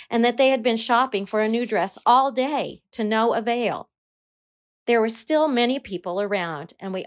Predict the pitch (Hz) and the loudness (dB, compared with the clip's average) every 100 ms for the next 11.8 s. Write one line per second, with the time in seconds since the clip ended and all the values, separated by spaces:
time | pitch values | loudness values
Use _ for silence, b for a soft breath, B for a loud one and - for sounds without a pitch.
0 | - 226 240 254 254 202 170 160 - 196 | 2 4 4 2 -2 -2 -2 -2 -6 -6
1 | 185 180 165 156 - _ _ - 202 - | -6 -6 -10 -14 -20 _ _ -6 -6 -2
2 | 208 180 156 190 _ - 185 - 196 185 | 0 0 -2 -8 _ -12 -10 -6 -6 -6
3 | 180 185 151 170 160 - 170 127 - _ | -6 -4 -6 -8 -16 -10 -10 -10 -16 _
4 | _ _ _ _ _ _ _ _ _ _ | _ _ _ _ _ _ _ _ _ _
5 | _ _ _ _ - - 208 254 269 285 | _ _ _ _ -4 0 2 4 4 2
6 | 302 214 190 185 196 _ 220 196 190 - | 0 0 0 -2 -8 _ -4 -4 -4 -4
7 | 208 190 170 170 180 190 208 220 226 208 | -4 -4 -6 -2 2 2 2 -2 -2 -4
8 | 202 202 185 165 - - 190 165 - 226 | -4 -8 -6 -8 -12 -10 -6 -8 -8 -8
9 | - 226 196 185 185 185 - 190 185 180 | -4 0 0 -2 -4 -4 -4 -4 -4 -4
10 | - 185 180 170 165 151 - - _ _ | -6 -8 -6 -6 -8 -8 -12 -16 _ _
11 | _ _ _ - 240 196 180 - | _ _ _ -2 -2 0 -4 -6